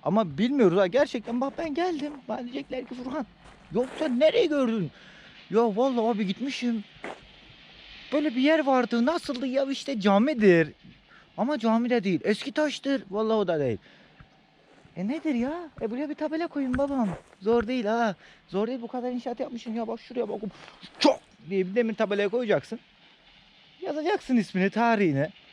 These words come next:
Diyeceğiz ki, "Ha, lan bura buraymış ya. Aa, o bura mıymış ya?" Şimdi hazır böyle tam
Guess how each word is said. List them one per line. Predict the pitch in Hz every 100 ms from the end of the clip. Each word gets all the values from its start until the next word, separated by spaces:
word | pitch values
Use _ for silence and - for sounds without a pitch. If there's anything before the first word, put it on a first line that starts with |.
| _ _ - - - -
Diyeceğiz | 240 254 370
ki, | 285
"Ha, | 285 226
lan | 262 220
bura | 240 143 190
buraymış | 294 403 330 -
ya. | 262 269
Aa, | 349 381 349 285 - - -
o | 247
bura | 196 214 320
mıymış | 349 339 320 -
ya?" | 262 262 240 -
Şimdi | - - 123
hazır | 107 113 120 127
böyle | 131 127
tam | 131